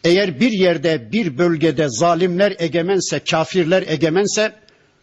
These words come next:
orada kafirler ve zalimler mükafatlandırılırken Müslümanlar cezalandırılır.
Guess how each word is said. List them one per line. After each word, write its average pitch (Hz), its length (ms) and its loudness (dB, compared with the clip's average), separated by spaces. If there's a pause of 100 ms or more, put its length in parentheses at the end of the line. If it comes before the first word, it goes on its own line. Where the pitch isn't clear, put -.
(400)
orada 160 420 0
kafirler 165 720 0
ve 151 100 0
zalimler 156 640 0
mükafatlandırılırken 151 1600 -2 (400)
Müslümanlar 160 880 0
cezalandırılır. 120 1080 -4